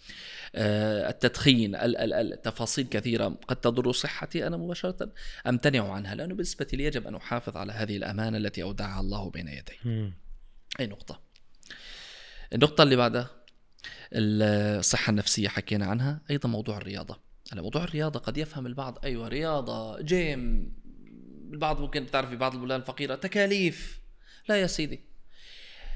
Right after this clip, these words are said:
Speaker 1: أوهموك وقالوا لك أن الرياضة عضلات. ترى الرياضة مشي، <laughs> الرياضة حركة ببساطة تامة. اليوم ثمة،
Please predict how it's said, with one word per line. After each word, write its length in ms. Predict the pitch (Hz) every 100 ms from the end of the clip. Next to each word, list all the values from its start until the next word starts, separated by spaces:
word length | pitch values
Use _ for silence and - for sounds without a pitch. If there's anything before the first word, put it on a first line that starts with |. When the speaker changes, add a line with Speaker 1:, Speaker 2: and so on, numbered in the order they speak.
| - -
Speaker 1:
أوهموك 520 | 165 156 165 233 247 202
وقالوا 460 | 165 143 156 151
لك 180 | 156 151
أن 160 | 143 135
الرياضة 360 | 127 127 117
عضلات. 460 | 107 101 92 - - - _ _ _ _ _ -
ترى 140 | 123
الرياضة 340 | 127 143 151 156
مشي، 300 | 165 - - - - - - -
<laughs> 520 | _ _ _ - -
الرياضة 420 | 110 104 123 139 131
حركة 460 | 170 156 117 98 - - -
ببساطة 460 | 143 135 135 127
تامة. 400 | 113 104 85 - - - - - - - -
اليوم 420 | - 110 127 127
ثمة، 500 | 120 127 120 - 104